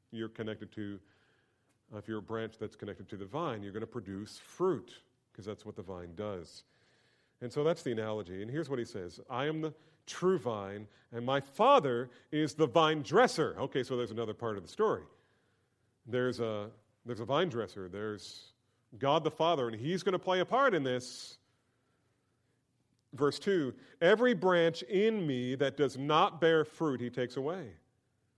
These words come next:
And every branch that he, that bears fruit, he prunes." Everyone say, "Ouch." He prunes it so that he may bear more fruit. Wha-, what's he saying so far?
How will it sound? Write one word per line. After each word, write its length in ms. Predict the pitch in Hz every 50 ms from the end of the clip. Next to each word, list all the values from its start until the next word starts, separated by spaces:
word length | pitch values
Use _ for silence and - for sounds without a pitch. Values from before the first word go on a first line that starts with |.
| _ _ _ _ _ _ _ _ _ _
And 100 | - 98
every 220 | 98 113 110 135 127
branch 420 | 98 110 113 113 113 110 107 -
that 160 | - 113 104
he, 300 | - - 107 101 98 95 98 _ _ _ _ _ _ -
that 140 | 113 104
bears 280 | - 113 113 123 123 120
fruit, 220 | - - 101 92 -
he 100 | 101 98
prunes." 760 | 95 - - 117 110 95 85 78 71 73 _ - - - _ _ _ _ _ _ _ _ _ _ _ _ _ _ _ _ _ _ -
Everyone 300 | 95 87 92 95 98 95
say, 180 | - 107 98 - -
"Ouch." 600 | 90 - - _ _ _ _ - - - - _ _ _ _ _ _ _ _ _ _ _ _ _ _ _ _ _ _ _ _ - - _ _ _ _ _ _ _ _ _ _ _ _ _ _ _ _ _ _ _ _ _ _ _ _ _ _ _ _ _ _ _ _ _ _
He 120 | - 131
prunes 420 | - - - 151 165 170 156 113 95
it 260 | 98 98 - _ _ _ _ _ _ _ _ _ _ _ _ _ _ _ _ _ _ _ _ _ _ _ _ _ _ _ _ _ _
so 220 | _ - - 143 131
that 120 | 120 120
he 140 | - 131 139
may 140 | 131 127 123
bear 240 | 120 123 127 127 123
more 180 | 123 147 170
fruit. 400 | 160 - 104 87 82 - _ _ _ _ _ _ _ _ _ _ _ _ -
Wha-, 180 | 135 139 143 139
what's 180 | 135 139 107
he 60 | 131
saying 240 | 120 - 135 120 113
so 140 | 95 117 110
far? 280 | - 110 95 85 78